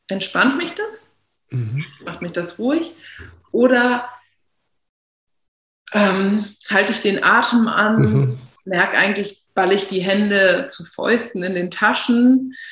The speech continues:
Speaker 1: verlass das Feld, ähm,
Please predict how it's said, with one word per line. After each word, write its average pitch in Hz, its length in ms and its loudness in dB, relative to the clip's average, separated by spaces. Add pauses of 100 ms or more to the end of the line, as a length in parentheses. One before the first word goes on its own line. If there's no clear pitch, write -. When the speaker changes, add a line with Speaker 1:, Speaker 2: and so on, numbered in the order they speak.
(480)
Speaker 1:
verlass 190 460 0
das 190 300 0
Feld, 240 680 0
ähm, 180 640 -8